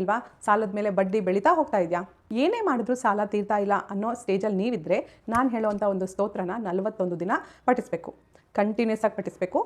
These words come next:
ಬ್ರೇಕ್ ಇರಬಾರ್ದು. ಹೆಣ್ಮಕ್ಳಾದ್ರೆ ಪೀರಿಯಡ್ಸ್ ಟೈಮಲ್ಲಿ ಐದು ದಿನ ಬ್ರೇಕ್ ಇಟ್ಬಿಟ್ಟು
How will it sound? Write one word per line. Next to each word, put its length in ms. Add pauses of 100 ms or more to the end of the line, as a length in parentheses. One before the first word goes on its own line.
(260)
ಬ್ರೇಕ್ 240
ಇರಬಾರ್ದು. 300 (160)
ಹೆಣ್ಮಕ್ಳಾದ್ರೆ 600 (320)
ಪೀರಿಯಡ್ಸ್ 340
ಟೈಮಲ್ಲಿ 260 (140)
ಐದು 140
ದಿನ 180
ಬ್ರೇಕ್ 220
ಇಟ್ಬಿಟ್ಟು 280